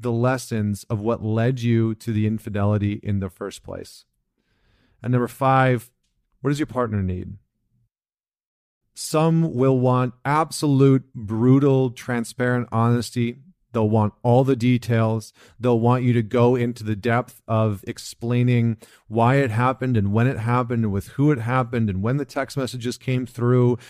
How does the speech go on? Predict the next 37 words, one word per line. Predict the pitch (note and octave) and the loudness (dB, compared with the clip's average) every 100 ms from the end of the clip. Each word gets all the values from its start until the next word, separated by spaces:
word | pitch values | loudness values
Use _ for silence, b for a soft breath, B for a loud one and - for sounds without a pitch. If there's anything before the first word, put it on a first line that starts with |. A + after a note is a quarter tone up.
| B | B
and | A2 A2 | -2 0
where | A#2+ D3 | 2 4
you | D3 | 4
were | D3 | 2
sitting | - - D#3 D3+ D3 A#2+ | 0 -2 2 4 2 2
when | B2 C#3+ | 2 2
you | C#3+ | 2
got | C#3 C3 | 0 -2
the | C3 | -6
text | C#3+ C#3 - | -6 -4 -4
message. | C3+ B2 C3+ C3 A#2 | -6 -4 -2 -2 0
And | A#2 A2 B B | -2 -2 B B
they'll | - C#3 C#3 | 0 2 2
want | C3 D3 E3 D3 | 2 2 2 0
the | C#3 | -6
whole | - D3 C#3 | -2 -2 -2
thing, | - C3 C3 G2 F#2 G#2+ _ b b b | -2 -2 0 0 -4 -14 _ b b b
while | B2 B2 - | 4 4 4
others | D3 E3 D3 C3 B2 | 0 4 6 4 2
will | A#2 B2+ B2 B2+ - | 0 2 4 2 2
only | C#3 D#3+ C#3+ | 2 4 2
want | B2+ B2+ C3 - | 2 0 0 -2
you | A2+ A2+ A2+ | 2 2 2
to | G#2+ - A2+ | 0 -4 -2
know | A2 A2 G#2+ A2 G#2 | 0 2 2 2 -2
your | G#2+ G#2+ G#2 | -4 -4 -2
why. | G#2 G#2 F2 - _ b b b | -2 -4 -6 -12 _ b b b
And | A#2 A2+ | 0 4
your | C#3 G3+ | 4 4
job | F#3+ A#2 G#2+ A2 C#3+ - - | 2 2 2 0 -4 -12 -4
is | A#2+ A2+ | -4 -2
to | A#2+ | -4
work | A2 A#2 - | -2 -2 -2
through | A#2 A2+ | -2 -2
it | A2 | 0
with | G#2+ G2 | -4 -6
them. | - G2 | -12 -20